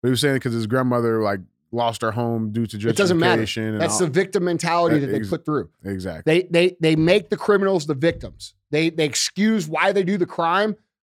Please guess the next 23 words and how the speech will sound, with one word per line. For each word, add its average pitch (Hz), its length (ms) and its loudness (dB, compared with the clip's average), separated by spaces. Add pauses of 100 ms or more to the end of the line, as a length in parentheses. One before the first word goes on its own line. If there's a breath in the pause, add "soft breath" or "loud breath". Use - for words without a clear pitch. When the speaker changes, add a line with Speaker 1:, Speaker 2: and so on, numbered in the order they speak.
(100)
Speaker 2:
for 170 180 0
the 147 100 0
story 190 420 4
that 165 140 -2
they 151 140 0 (160)
fu-, - 180 -6 (380)
bro, 185 160 4
I 180 160 6
don't 202 200 0
give 147 200 0
a 107 160 -6
fuck. - 800 -2
Speaker 1:
Right. 139 200 -14 (260)
Speaker 2:
I 151 120 -4
don't 180 240 -2 (240)
care. 160 380 0 (320)
I 143 80 -4
don't 190 300 0
care. 190 500 2 (320)
And 143 120 0
neither 202 220 4
should 196 280 2
you. 185 320 2